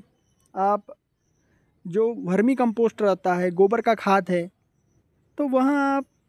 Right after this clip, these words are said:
थर्टी परसेंट ले लीजिए और जो नदी की रेत रहती है वहाँ ट्वेंटी परसेंट आप लीजिए। तो इन तीनों को आपको मिक्स करके यहाँ,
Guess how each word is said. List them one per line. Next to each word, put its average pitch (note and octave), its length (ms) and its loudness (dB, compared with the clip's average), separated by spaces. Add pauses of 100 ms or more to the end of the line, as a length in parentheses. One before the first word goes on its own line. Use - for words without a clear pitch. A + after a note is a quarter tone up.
(180)
थर्टी G#3 280 0
परसेंट A#3+ 360 -2
ले A#3+ 120 0
लीजिए G#3+ 680 -2 (920)
और A3+ 400 0 (480)
जो A3+ 400 0 (1600)
नदी G#3 300 0
की C4 160 0
रेत A3 280 2
रहती F3 380 -2
है D3 100 -2
वहाँ F#3 260 0
ट्वेंटी G#3+ 380 -4
परसेंट A3 360 -4
आप G3+ 160 -2
लीजिए। G#3 500 -2 (440)
तो C#4+ 60 -2
इन C#4+ 120 0
तीनों C#4 300 0
को C#4+ 80 -2
आपको C#4 260 -2
मिक्स A#3 320 0
करके A#3 300 -4
यहाँ, B3+ 280 -2